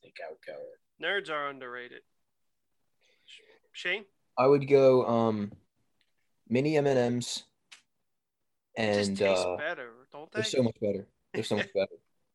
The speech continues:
Speaker 3: And the pink, uh, Laffy Taffies.
Speaker 2: Yeah, Laffy Taffies do fuck.
Speaker 3: I used to, I used to love getting them.
Speaker 1: Ooh, Airheads are good too, though.
Speaker 2: Mm-hmm. Airheads, I haven't
Speaker 1: Sure.
Speaker 2: had Airhead in forever. Uh, I'd go probably the,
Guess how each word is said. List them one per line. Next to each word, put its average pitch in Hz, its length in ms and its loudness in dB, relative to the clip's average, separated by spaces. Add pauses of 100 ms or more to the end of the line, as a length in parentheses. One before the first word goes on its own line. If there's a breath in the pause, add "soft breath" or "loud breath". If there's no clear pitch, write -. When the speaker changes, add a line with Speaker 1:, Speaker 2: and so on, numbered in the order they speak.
(140)
Speaker 3:
And 107 440 2 (160)
the 104 160 4
pink, 113 380 -2
uh, 92 180 2
Laffy 95 320 0
Taffies. - 440 -8 (340)
Speaker 2:
Yeah, 170 420 -2
Laffy 156 280 -12
Taffies 143 340 -10
do 143 140 -16
fuck. 127 400 -12
Speaker 3:
I - 80 -20
used - 200 -14
to, 113 180 4
I 110 120 4
used 120 140 0
to 120 60 -2
love 98 220 0
getting 98 240 -2
them. 92 240 -8
Speaker 1:
Ooh, 185 120 4
Airheads 156 640 8
are 110 60 -4
good 98 260 -8 (100)
too, 104 180 -12 (320)
though. 175 60 -16
Speaker 2:
Mm-hmm. 160 220 -16 (380)
Airheads, 170 340 -4
I 160 60 -4
haven't 185 140 -8
Speaker 1:
Sure. 139 60 -10
Speaker 2:
had 127 100 -16
Airhead 131 340 -12
in 113 120 -20
forever. 120 420 -18 (440)
Uh, 196 300 2 (120)
I'd - 260 -8
go 220 160 -4
probably 185 540 -4
the, 156 160 -12